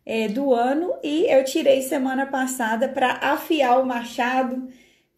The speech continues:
viajei, fiquei off da tecnologia, mantive só as aulas lá dentro do portal da Mentalidade Próspera em Dia, né, porque é o nosso compromisso.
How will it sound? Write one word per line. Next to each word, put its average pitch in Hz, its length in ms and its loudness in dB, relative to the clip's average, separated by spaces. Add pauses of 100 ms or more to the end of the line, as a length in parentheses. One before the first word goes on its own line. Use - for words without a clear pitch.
viajei, 247 960 2
fiquei 269 520 -4
off 294 440 4
da 254 160 0
tecnologia, 247 1160 -2 (580)
mantive 277 600 2
só 392 360 4
as 392 120 2
aulas 311 400 2
lá 277 180 -2
dentro 269 300 -4
do 247 140 -8
portal 240 440 -4
da 233 100 -2
Mentalidade 226 760 -4
Próspera 220 560 -6
em 226 160 -2
Dia, 226 340 -2
né, 277 300 0
porque - 240 -10
é 214 40 -6
o 214 80 -8
nosso 214 240 -6
compromisso. 240 800 -2